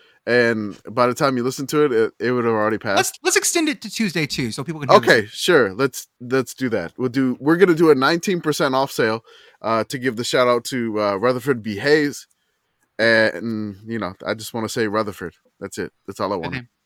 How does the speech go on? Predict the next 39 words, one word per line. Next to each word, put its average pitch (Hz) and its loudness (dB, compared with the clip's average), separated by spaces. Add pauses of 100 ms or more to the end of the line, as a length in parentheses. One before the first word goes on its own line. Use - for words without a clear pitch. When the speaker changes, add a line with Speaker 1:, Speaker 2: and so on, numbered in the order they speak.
(240)
Speaker 1:
I - -4
don't 139 -2
care 139 0
about 110 -2
his 95 -8
legacy. 95 -10 (100)
I 104 -6
don't 104 -8
care. - -18 (520)
Speaker 2:
We 185 0
have 185 2
a 165 -2
YouTube 196 -4
channel. 208 4
It's - -8
gonna 170 -2
have 175 4
actual 175 -2
videos 180 -4
on 117 -4
it 113 -8
this 117 -16
week. 110 -20 (340)
Look 151 -8
for-, - -6
look 160 -6
forward 190 -2
to 175 -8
some 147 -8
fun 170 0
stuff. 165 2
Speaker 1:
Yeah. - -6 (520)
Speaker 2:
We 170 2
also 165 4
Speaker 1:
Coming. 180 0
Speaker 2:
have, 160 -2 (260)
we 170 -4
have 165 2
our 160 2